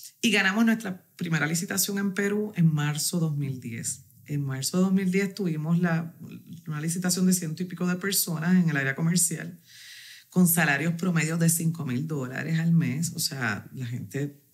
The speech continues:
ganaba muy bien. Y luego de eso ganamos la licitación de Costa Rica y Panamá y Trinidad y Tobago.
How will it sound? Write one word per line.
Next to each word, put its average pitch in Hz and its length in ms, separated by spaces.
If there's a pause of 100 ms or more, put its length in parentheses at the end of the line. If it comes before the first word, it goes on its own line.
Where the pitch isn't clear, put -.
ganaba 123 360
muy 156 240
bien. 165 460 (800)
Y 196 220
luego 185 300
de 214 80
eso 233 180
ganamos 185 380
la 185 80
licitación 185 560
de 170 100
Costa 180 300
Rica 208 360
y 208 40
Panamá 202 840
y 170 300
Trinidad 135 440
y 127 60
Tobago. - 500